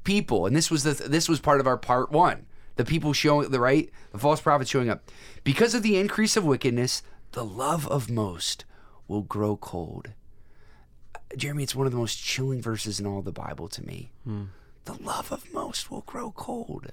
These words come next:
Speaker 2: Hmm.
Speaker 1: I mean, Jesus says, "By this, your people are gonna know you're my disciples, that you love one another." And he, but he, he says, you know, I'm, I'm almost done. "But he who stands firm to the end
Speaker 2: Hmm.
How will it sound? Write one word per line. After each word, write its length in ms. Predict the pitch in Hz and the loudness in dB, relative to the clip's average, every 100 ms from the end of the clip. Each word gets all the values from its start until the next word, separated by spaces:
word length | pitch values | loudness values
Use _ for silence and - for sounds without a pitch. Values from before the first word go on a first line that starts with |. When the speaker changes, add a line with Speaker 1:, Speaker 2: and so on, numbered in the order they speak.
| - | -12
Speaker 2:
Hmm. 260 | 101 101 98 - - - - - - - - - | -10 -8 -10 -14 -20 -20 -20 -20 -20 -20 -18 -12
Speaker 1:
I 40 | |
mean, 120 | - | -10
Jesus 320 | - 269 240 | -8 -8 -4
says, 180 | - 240 | -4 -4
"By 120 | - 214 | -8 -8
this, 260 | 214 - | -6 -6
your 100 | 196 - | -6 -10
people 240 | - - 208 | -12 -8 -8
are 80 | 202 | -8
gonna 140 | 170 | -8
know 180 | 170 196 | -6 -6
you're 120 | 190 | -4
my 140 | 190 | -6
disciples, 460 | 175 165 185 185 175 | -6 -6 -8 -10 -10
that 80 | 156 | -10
you 80 | - | -8
love 240 | 214 214 | -8 -8
one 120 | 202 | -8
another." 280 | 180 139 135 | -8 -8 -10
And 140 | - | -10
he, 100 | - - | -10 -6
but 140 | 147 | -4
he, 180 | 143 - - - - - - | -4 -6 -12 -20 -20 -20 -10
he 100 | - | -4
says, 240 | - 135 | -2 0
you 80 | 139 | 2
know, 180 | 131 104 - - - - - - - - - | 0 -2 -10 -18 -20 -20 -20 -20 -20 -8 0
I'm, 120 | 131 | 2
I'm 160 | 117 107 | 4 2
almost 300 | 98 143 - | 2 -2 -4
done. 140 | - - - - - - | -6 -8 -20 -20 -8 2
"But 140 | 135 | 2
he 220 | - 175 | 4 2
who 160 | 180 208 | 2 2
stands 480 | - - 165 165 - | 2 4 4 4 0
firm 520 | - 127 104 95 92 - - - - - | 0 0 2 -2 -6 -12 -18 -18 -12 -2
to 120 | 95 | 0
the 220 | 95 98 | 2 2
end 380 | 95 - - 98 - - - - - | 2 -2 -8 -12 -16 -16 -16 -18 -14
Speaker 2:
Hmm. 240 | 120 101 | -10 -10